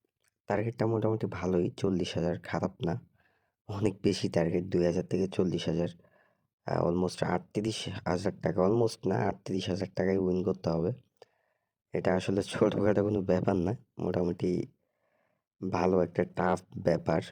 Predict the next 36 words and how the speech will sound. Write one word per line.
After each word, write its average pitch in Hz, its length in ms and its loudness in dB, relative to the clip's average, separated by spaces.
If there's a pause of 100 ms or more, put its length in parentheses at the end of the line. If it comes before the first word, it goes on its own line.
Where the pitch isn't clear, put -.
(440)
তো 127 80 0
যাই 135 160 2
হোক, 123 100 0
সমস্যা 107 400 2
নেই, 90 100 4
আমরা 90 160 4
যেহেতু 92 360 0
টার্গেটটা 85 460 0
নিয়েছি, 95 420 2
এটা 90 160 2
আমাদেরকে 90 380 -2
ফিল 87 180 -4
আপ 90 120 0
করতেই 98 400 -2
হবে। 90 240 0 (1000)
তো 85 100 2
মাথা 87 300 2
গরম 110 220 2
করা 90 220 2
যাবে 90 220 2
না, 123 160 0
আস্তে 98 240 -2
ধীরে 95 260 0
ফিল 95 160 -2
আপ - 80 -2
করতে - 320 -4
হবে। 85 220 0 (2500)
তো 120 100 0
দেখা 123 260 4
যাক 110 180 2
একশো 107 260 2
চুরাশি 104 420 2
টাকা 98 340 2
কী 95 240 2
অবস্থা 90 360 2
হয়। 87 340 2